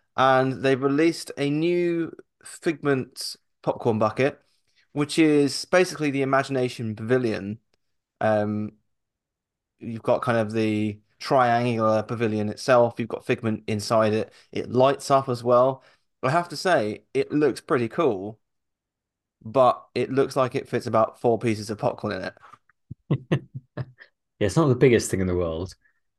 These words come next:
Speaker 2: which feels like a bit of an advantage at the same time. Um, is the popcorn in a bag?
Speaker 1: I think, I think when you bu-, so
Speaker 2: I thi-,
Speaker 1: when you buy it,
Speaker 2: when you
Speaker 1: the
Speaker 2: buy it new,
Speaker 1: ex-,
Speaker 2: is it?
Speaker 1: when you buy it new,
Speaker 2: Okay.
Speaker 1: they include some in a bag for you. Yeah.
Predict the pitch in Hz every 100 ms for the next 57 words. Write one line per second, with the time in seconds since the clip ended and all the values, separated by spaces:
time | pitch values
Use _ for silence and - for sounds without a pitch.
0 | _ _ 113 - - - - - _ _
1 | _ _ _ _ _ _ - - 170 127
2 | 123 110 127 101 98 90 92 90 - 92
3 | 87 - - _ - - 98 92 95 87
4 | 82 90 _ _ _ _ _ _ _ _
5 | _ _ _ _ - 98 95 95 95 92
6 | 92 _ _ _ _ _ _ 170 185 262
7 | 269 - 226 220 202 190 - - 165 110
8 | 85 - - _ _ _ _ _ _ _
9 | _ _ _ _ _ _ _ _ - 151
10 | 156 170 - 135 160 147 147 127 135 -
11 | 127 131 135 120 135 123 117 110 117 104
12 | 113 104 85 80 92 82 - _ 131 113
13 | 120 107 98 107 104 85 104 110 120 113
14 | - 107 104 104 104 98 - 104 95 98
15 | 95